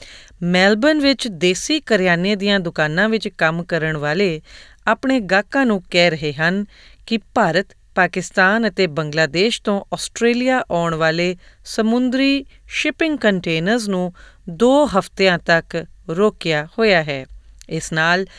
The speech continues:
ਲੋਕਾਂ ਨੇ ਦੇਸੀ ਕਰਿਆਨੇ ਦੀਆਂ ਦੁਕਾਨਾਂ ਦਾ ਰੁਖ ਕੀਤਾ ਅਤੇ ਵੱਡੀ ਮਾਤਰਾ ਵਿੱਚ ਸਮਾਨ ਖਰੀਦਣਾ ਸ਼ੁਰੂ ਕਰ ਦਿੱਤਾ।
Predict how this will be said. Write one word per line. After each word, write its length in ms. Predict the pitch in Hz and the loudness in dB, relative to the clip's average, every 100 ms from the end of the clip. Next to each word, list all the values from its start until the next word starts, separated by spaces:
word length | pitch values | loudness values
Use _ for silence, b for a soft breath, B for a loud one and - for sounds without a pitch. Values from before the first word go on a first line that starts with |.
| B B - | B B -2
ਲੋਕਾਂ 380 | 180 180 233 247 | -2 2 2 2
ਨੇ 200 | 262 285 | 0 0
ਦੇਸੀ 400 | 190 185 - 196 | 0 0 0 -6
ਕਰਿਆਨੇ 520 | - 165 165 165 202 | -2 0 0 0 -4
ਦੀਆਂ 220 | 190 208 | -2 -2
ਦੁਕਾਨਾਂ 480 | 170 - 156 165 190 | -2 -4 -4 0 0
ਦਾ 240 | 165 156 | 2 0
ਰੁਖ 260 | 143 165 - | 0 -6 -4
ਕੀਤਾ 400 | 220 214 220 214 220 b b b - | -6 -2 -2 -2 -6 b b b -4
ਅਤੇ 160 | 254 | 0
ਵੱਡੀ 360 | 269 185 160 214 | 2 2 4 2
ਮਾਤਰਾ 460 | 185 156 - 156 151 | 2 -2 -2 -2 0
ਵਿੱਚ 280 | 160 - | -2 -6
ਸਮਾਨ 580 | 165 - 175 170 160 151 160 _ _ | -8 -4 -2 0 0 -2 -8 _ _
ਖਰੀਦਣਾ 600 | - - 240 196 165 147 - | -6 -2 0 0 -4 -8 -10
ਸ਼ੁਰੂ 360 | - - 269 214 | -12 -4 -2 0
ਕਰ 180 | 180 147 | 0 0
ਦਿੱਤਾ। 440 | 151 - 143 139 | -4 -8 -8 -8